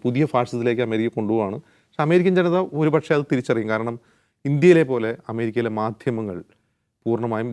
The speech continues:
ലാപ് ഡോഗുകളായിട്ടില്ല. അവിടെ ഇപ്പോഴും സി എൻ എൻ ഉണ്ട്. സി എൻ എൻ ട്രംപിൻ്റെ നയങ്ങളെ അതിനിശിതമായി വിമർശിക്കുന്ന ഒരു മാധ്യമമാണ്. എന്ന് മാത്രമല്ല, ഫോക്സ് ന്യൂസ് ഒക്കെ ഒഴികെ ബാക്കി മുഖ്യധാരാ മാധ്യമങ്ങൾ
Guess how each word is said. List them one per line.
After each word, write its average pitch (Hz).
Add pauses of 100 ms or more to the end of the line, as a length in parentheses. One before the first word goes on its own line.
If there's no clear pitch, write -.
ലാപ് 110
ഡോഗുകളായിട്ടില്ല. 110 (540)
അവിടെ 127
ഇപ്പോഴും 180
സി 160 (100)
എൻ 156
എൻ 135
ഉണ്ട്. 90 (580)
സി 117
എൻ 123
എൻ 139 (100)
ട്രംപിൻ്റെ 117 (400)
നയങ്ങളെ 120 (280)
അതിനിശിതമായി 170
വിമർശിക്കുന്ന 123
ഒരു 113
മാധ്യമമാണ്. 101 (340)
എന്ന് 120
മാത്രമല്ല, 131 (100)
ഫോക്സ് 131
ന്യൂസ് 143
ഒക്കെ -
ഒഴികെ 127
ബാക്കി 131 (440)
മുഖ്യധാരാ 156
മാധ്യമങ്ങൾ 139